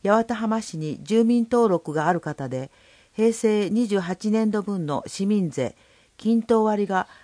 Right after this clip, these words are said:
課税されていない方、ご自身を扶養している方が課税されている場合や、生活保護の受給者である場合などは除きます。支給額、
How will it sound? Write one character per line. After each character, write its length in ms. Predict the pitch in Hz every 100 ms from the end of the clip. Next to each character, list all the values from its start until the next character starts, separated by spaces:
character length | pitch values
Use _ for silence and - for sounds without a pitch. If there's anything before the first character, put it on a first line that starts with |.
| _
課 180 | - 208
税 200 | 240 240
さ 160 | 240
れ 120 | 226 226
て 120 | 220
い 80 | 214
な 140 | 220
い 40 | 185
方、 360 | 143 - 113 - _ _ _ _ _ _ _ -
ご 120 | 208
自 120 | 214
身 300 | 240 220 185
を 240 | 156 131 -
扶 80 | 214
養 180 | 226
し 100 | 240 -
て 180 | 226
い 40 | 226
る 80 | 214
方 280 | 214 185
が 260 | 151 139 151 _
課 180 | 170 170
税 160 | 220
さ 160 | 214 220
れ 120 | 208
て 180 | - 196
い 60 |
る 80 | 190
場 200 | 180 190
合 100 | 170
や、 240 | 147 127 - _ _ _ _ _
生 220 | - 226 226
活 260 | 233 226
保 120 | 214
護 120 | 170 156
の 200 | 135 -
受 200 | 151 208
給 240 | - 233
者 180 | 220 175
で 100 | 156
あ 120 | 156
る 140 | 196 175
場 160 | 180
合 80 | 185
な 200 | 185 185
ど 120 | 170
は 180 | 196 208
除 280 | 143 139 135
き 100 | -
ま 140 | 120 113
す。 240 | - - _ _ _ _ _ _ _ _
支 220 | - 190
給 260 | - 226 180
額、 440 | 147 - 131 -